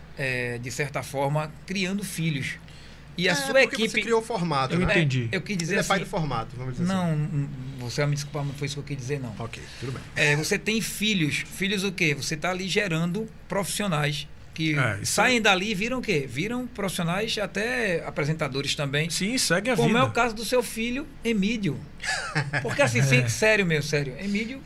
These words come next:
Speaker 1: não, não, não fiz brincadeira de Emílio, não. Falei Emílio mesmo.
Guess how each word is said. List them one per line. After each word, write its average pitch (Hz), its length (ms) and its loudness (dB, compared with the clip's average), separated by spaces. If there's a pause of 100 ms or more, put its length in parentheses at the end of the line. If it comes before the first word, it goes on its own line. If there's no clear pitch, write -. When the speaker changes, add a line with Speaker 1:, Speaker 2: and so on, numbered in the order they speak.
Speaker 1:
não, 185 220 -2
não, 156 140 -2 (120)
não 147 120 -4
fiz 170 160 -4
brincadeira 175 400 0
de 143 80 0
Emílio, 127 280 -4
não. 120 100 -4
Falei 151 200 -2
Emílio 151 240 0
mesmo. 131 240 -2